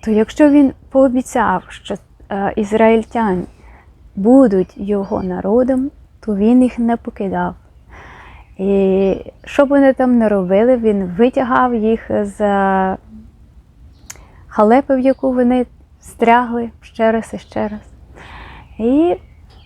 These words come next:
продовжував з ними спілкуватися. І от,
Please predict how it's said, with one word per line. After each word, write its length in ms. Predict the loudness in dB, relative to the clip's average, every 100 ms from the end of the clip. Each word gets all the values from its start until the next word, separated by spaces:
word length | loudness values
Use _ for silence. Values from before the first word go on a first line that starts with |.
| -20 -20 -20 -20 -20 -20 -6
продовжував 720 | -2 2 2 2 0 -2 -2
з 60 | -2
ними 720 | -4 -2 -2 -2 -2 -4 -6 -10 -20
спілкуватися. 1040 | -16 -8 -6 -4 -2 -2 -6 -14 -12 -12 -14 -20 -20 -20 -20 -20 -20 -20 -20 -20 -20 -20 -20 -10
І 100 | -4
от, 100 | -4